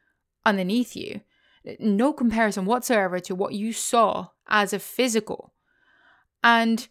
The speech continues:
I think that is very, very significant here. Um, I can give you a, a cool little example, actually. This is an example that's quite frequently used on the Flying Star course as well, but in general in Europe, the majority of people know the horse that I'll,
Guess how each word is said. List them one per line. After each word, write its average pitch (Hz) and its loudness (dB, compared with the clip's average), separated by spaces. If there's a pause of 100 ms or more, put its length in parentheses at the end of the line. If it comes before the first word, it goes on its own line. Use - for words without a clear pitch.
(460)
I 247 0
think 254 2
that 220 6
is 226 0
very, 196 4
very 196 2
significant 196 -2
here. 226 0
Um, 185 0
I 202 0
can 233 0
give 233 4
you 220 4
a, 196 0
a 202 -10
cool 214 2
little 185 0
example, 185 -2
actually. - -8
This 185 -6
is 220 -4
an 240 0
example 196 0
that's - -8
quite - -2
frequently 202 0
used 190 0 (800)
on 254 4
the 240 2
Flying 208 2
Star 302 2
course 208 -6
as 180 -8
well, 202 6
but - -8
in 190 -4
general 220 4
in 185 -4
Europe, 180 0 (100)
the 190 -2
majority 185 -4
of 175 -6
people 185 -4
know 180 0 (140)
the - -6
horse 175 -6
that - -6
I'll, 170 -4